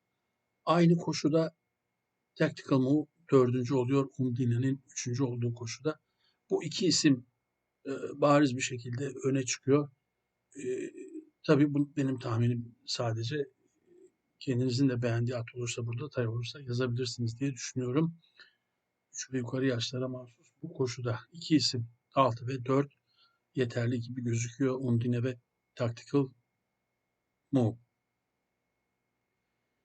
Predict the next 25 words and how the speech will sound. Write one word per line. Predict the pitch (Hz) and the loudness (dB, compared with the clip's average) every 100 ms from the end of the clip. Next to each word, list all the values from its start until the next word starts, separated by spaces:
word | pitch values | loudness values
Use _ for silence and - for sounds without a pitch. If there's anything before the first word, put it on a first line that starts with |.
| _ _ _ _ _ | _ _ _ _ _
Geldik | 165 175 185 | 10 10 8
altılı | 170 170 - 175 | 4 4 4 6
ganyanın | 170 165 160 | 8 8 6
son | 156 175 | 4 2
ayağına. | 170 143 135 139 180 170 _ _ | 4 4 4 2 0 -4 _ _
Altılı | 156 143 143 165 | 0 0 2 2
ganyanın | 151 147 143 | 4 4 4
son | 135 - 151 | 2 0 2
ayağında | 143 131 135 131 | 2 2 -2 -2
da, | 143 135 _ - | -4 -6 _ -10
e, | 127 120 120 - 123 - _ _ _ | -8 -8 -12 -14 -20 -20 _ _ _
on | - 151 139 | 2 4 6
dört | 120 117 | 2 -2
isim | - 117 | -4 -4
start | 117 - 120 117 | -4 -2 -2 0
alacak | 113 113 113 - | -4 -4 -8 -10
gözüküyor. | 117 117 - 151 147 - _ _ | -12 -12 0 2 2 -2 _ _
E, | |
bir | 123 120 139 135 | -8 0 2 2
numaralı | 123 120 120 123 | 2 -2 -4 -6
Shaki | - 131 127 | -2 -2 0
Shibaz | 117 - 120 127 139 | -2 0 2 0 0
ve | 117 | -4
on | 123 127 | 0 0
numaralı | 120 117 117 120 | 2 0 -2 -8